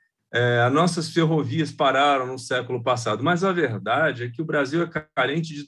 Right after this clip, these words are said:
todos os tipos de infraestrutura logística. É, se não for na quantidade ou na extensão, é na qualidade, no caso das rodovias. E todo esforço que tem sido feito tem melhorado,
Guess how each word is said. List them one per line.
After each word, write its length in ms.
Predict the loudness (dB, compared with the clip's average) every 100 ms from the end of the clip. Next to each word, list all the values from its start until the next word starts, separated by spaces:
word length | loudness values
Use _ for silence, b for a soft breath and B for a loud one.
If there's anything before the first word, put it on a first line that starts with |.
| _
todos 340 | 6 6 6
os 180 | -2 -6
tipos 480 | -8 -6 -6 -4 -8
de 120 | -4
infraestrutura 720 | -6 -6 -14 -12 -12 -6 -2
logística. 720 | -2 -2 -6 -16 -18 -18 -20 _ _ _ _ _ _ _ _ _ _ _ _ _
É, 360 | 2 4 4 2
se 180 | 0
não 100 | 0
for 240 | 2 4 4
na 160 | 4
quantidade 560 | 0 -2 -2 -2 -2 -2
ou 60 | -4
na 80 |
extensão, 500 | -6 -6 -4 0 0
é 40 | 2
na 160 | 0
qualidade, 760 | 0 -2 0 0 2 2 -2 -14 _ -18
no 80 |
caso 300 | -2 0 0
das 200 | 0 -2
rodovias. 840 | 0 -2 -2 -4 -8 -16 -18 -20 -20 _ _ _ _ _ _
E 80 | -2
todo 300 | 4 4 2
esforço 520 | -10 -2 0 0 -4
que 80 | -6
tem 180 | -4
sido 300 | -4 -4 -6
feito 480 | -6 -2 2 2 -2 -16 _ _ _ _ _ -2
tem 120 | 0
melhorado, 640 | 2 2 2 2 2 0